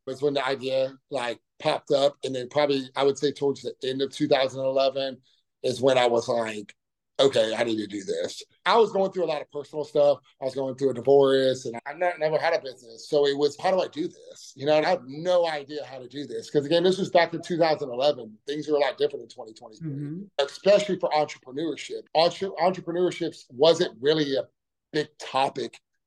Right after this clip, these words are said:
Speaker 1: at all, if any, really, in two thousand eleven. And especially in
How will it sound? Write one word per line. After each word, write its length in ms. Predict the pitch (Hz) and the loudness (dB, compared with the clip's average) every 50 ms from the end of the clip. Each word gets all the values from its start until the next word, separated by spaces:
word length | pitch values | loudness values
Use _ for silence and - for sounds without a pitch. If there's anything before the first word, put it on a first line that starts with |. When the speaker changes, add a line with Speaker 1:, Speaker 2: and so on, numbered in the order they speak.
| _ _ - | _ _ -2
Speaker 1:
at 160 | 123 127 - - | 0 0 2 2
all, 480 | 139 143 165 175 170 147 120 113 120 - - | 4 6 8 8 8 6 4 2 -2 -4 -6
if 160 | 175 - - _ | -8 -8 -8 _
any, 340 | - 170 190 170 139 127 120 | -4 -4 -2 -2 -4 -6 -6
really, 420 | 120 131 135 131 127 123 127 127 - _ _ _ | -4 -2 0 0 0 -2 -4 -6 -10 _ _ _
in 140 | 131 131 131 | -4 -4 -4
two 140 | - 151 147 | -2 0 2
thousand 300 | 135 127 127 123 120 117 | 2 2 2 0 -2 -4
eleven. 520 | 107 117 135 147 143 - - - - 135 - - - - - - - | -2 2 4 4 2 2 -2 -8 -14 -14 -14 -18 -20 -20 -6 -2 0
And 140 | 180 170 | 2 2
especially 640 | 160 147 - - - 202 226 226 208 - 180 160 156 | 2 0 -4 0 2 4 4 4 2 0 -4 -4 -4
in 140 | 143 135 | -4 -6